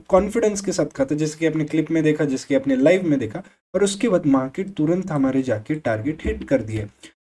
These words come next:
और अभी अगर बात करेंगे, अ, तो market जो है, अ, अभी थोड़ा रेंज bound लग रहा है, क्योंकि यहाँ पे थोड़ा confuse, देखो selling का for sure short selling होने वाली है market में बहुत ज़्यादा आने वाले दिनों में।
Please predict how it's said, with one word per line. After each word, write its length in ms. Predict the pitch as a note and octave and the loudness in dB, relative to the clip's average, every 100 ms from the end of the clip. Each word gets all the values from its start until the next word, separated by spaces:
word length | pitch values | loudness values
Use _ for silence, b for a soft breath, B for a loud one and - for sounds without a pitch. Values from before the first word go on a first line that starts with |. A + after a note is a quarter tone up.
| _ | _
और 220 | G3+ B3 - _ - | 2 2 0 _ -4
अभी 220 | D3 A3 | 0 2
अगर 240 | G3 G3 | 2 2
बात 320 | C#3 C3 C3 | 2 2 2
करेंगे, 380 | - A#2+ A#2 C#3 | 0 -2 0 -2
अ, 80 | G3+ G3+ _ _ - | -2 -8 _ _ -2
तो 580 | D#3 D3+ D3 A#3 B3 - _ _ - | 2 2 2 0 0 -2 _ _ -2
market 460 | C#3+ C#3 C#3 A3 | 0 0 0 -4
जो 160 | G3+ G3+ | 0 0
है, 240 | F3+ F#3 A#3 - | 2 0 -2 -2
अ, 160 | C#3+ - | -2 -2
अभी 360 | C#3 D#3+ A3+ - - | -6 -4 -4 -6 -2
थोड़ा 220 | E3 F#3 G3+ | 2 4 4
रेंज 680 | B3+ B3 A#3+ - C3 D3+ E3+ | 2 0 -2 -2 2 2 2
bound 260 | F3+ F3 | 2 2
लग 140 | E3+ D#3+ | 2 2
रहा 80 | |
है, 80 | F3 | 0
क्योंकि 360 | E3 F#3 G#3+ A3+ B _ _ _ - | -2 -6 -6 -10 B _ _ _ -6
यहाँ 200 | D3 F#3 | -2 0
पे 140 | G3 | 2
थोड़ा 200 | F#3+ F#3+ | 2 2
confuse, 420 | F#3+ E3+ D3+ D#3+ C3+ | 2 2 2 2 2
देखो 200 | D3 D#3 | 2 0
selling 440 | - D3+ D#3 G3 G3 - | 2 4 4 2 -2 0
का 420 | F#3+ G3 G3 - - _ - | 2 2 -2 -10 -20 _ 4
for 100 | F3+ F#3 | 4 2
sure 280 | - F3 F#3 - - | 0 0 0 -6 -18
short 320 | - F3 F#3 | 0 2 2
selling 360 | - E3 E3 F3 D3 | 2 2 2 0 0
होने 180 | C#3+ D#3 | 2 4
वाली 260 | D#3 D3+ | 4 2
है 140 | D#3 D#3+ | 0 0
market 420 | D3 C3+ C#3 C#3+ | 0 0 -2 0
में 120 | D3+ D3+ | -2 -2
बहुत 420 | - A2 C3 - - | -2 0 0 -2 -4
ज़्यादा 220 | A#2 C3+ | -4 -4
आने 220 | C3 B2 | -4 -4
वाले 160 | B2 B2 | -2 -4
दिनों 220 | A#2 A#2+ | -4 -2
में। 160 | D3 | -2